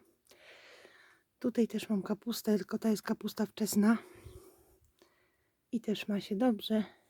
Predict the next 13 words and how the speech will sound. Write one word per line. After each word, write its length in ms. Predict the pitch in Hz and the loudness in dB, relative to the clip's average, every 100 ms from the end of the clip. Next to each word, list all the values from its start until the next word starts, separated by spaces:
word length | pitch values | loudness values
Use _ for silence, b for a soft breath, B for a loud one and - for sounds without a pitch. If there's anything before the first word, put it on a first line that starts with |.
| B _ | B _
I 140 | 269 226 | 0 2
fioletowy, 760 | - 208 202 190 214 196 196 175 _ _ _ _ _ _ _ _ _ _ | 4 4 4 2 -2 0 0 -2 _ _ _ _ _ _ _ _ _ _
i 120 | 240 | -4
fioletowy, 880 | 196 220 196 202 - 220 190 196 190 165 b b b - | 0 2 4 2 4 4 4 4 2 0 b b b -2
yy, 840 | 208 196 196 190 190 185 185 185 - | 2 2 4 4 4 4 2 0 -4
kalarepka 680 | - 226 220 220 220 - 180 | -4 2 4 6 4 2 -8
fioletowa. 640 | - 185 185 202 190 247 - _ b b b b b b b b _ b b b b b b b b b b _ _ _ _ _ _ _ _ b b b b b b | -2 0 0 0 2 2 0 _ b b b b b b b b _ b b b b b b b b b b _ _ _ _ _ _ _ _ b b b b b b
Malutko 440 | 285 247 226 - 208 | 4 6 6 4 4
jej 160 | 208 | 6
jest, 180 | 202 175 | 6 4
bo 80 | 208 | 0
ja 120 | 208 | -2
chcę 300 | - - 202 | -2 -4 -4